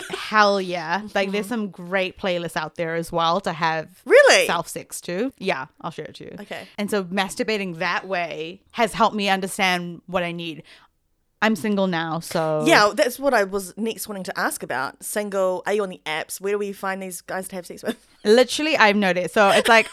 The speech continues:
Speaker 2: <laughs>
Speaker 1: again, from this whole release, release, release. I just released from a three-year relationship. But because also it's a P O C thing.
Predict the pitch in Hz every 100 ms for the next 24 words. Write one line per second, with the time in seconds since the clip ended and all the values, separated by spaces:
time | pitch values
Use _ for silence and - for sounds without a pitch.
0 | - - 214 208 247 254 226 220 214 185
1 | 202 196 196 202 - 196 190 - 190 180
2 | 175 - - - 190 190 - - 170 190
3 | 233 247 202 - - 190 190 185 175 -
4 | - 175 170 165 165 165 - _ _ _
5 | 175 - 175 165 165 165 160 160 165 170
6 | 151 156 151 160 214 - _ _ _ _
7 | 262 233 247 220 226 320 277 226 196 214
8 | 196 180 190 190 170 143 -